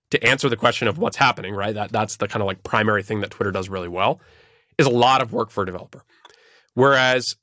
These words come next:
contrast that with a blockchain, yes, you have to put a bunch of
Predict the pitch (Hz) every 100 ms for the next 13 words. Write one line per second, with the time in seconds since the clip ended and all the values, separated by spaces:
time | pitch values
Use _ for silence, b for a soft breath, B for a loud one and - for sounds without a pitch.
0 | - 127 123 123 - 117 - 120 110 160
1 | 247 147 120 123 135 _ _ 135 139 -
2 | 123 120 117 - 127 110 117 117 104 98